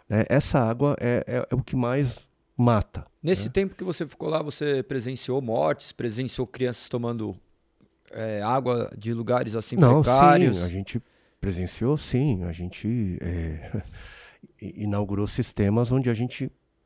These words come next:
Speaker 1: entrava na casa das pessoas, né? Tava a água lá num pet, na geladeira,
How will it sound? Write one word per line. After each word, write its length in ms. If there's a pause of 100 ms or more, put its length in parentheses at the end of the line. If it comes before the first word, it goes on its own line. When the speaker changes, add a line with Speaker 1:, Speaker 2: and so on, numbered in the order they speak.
(560)
Speaker 1:
entrava 380
na 100
casa 220
das 180
pessoas, 720 (560)
né? 120
Tava 360
a 160
água 180
lá 100
num 160
pet, 440
na 100
geladeira, 760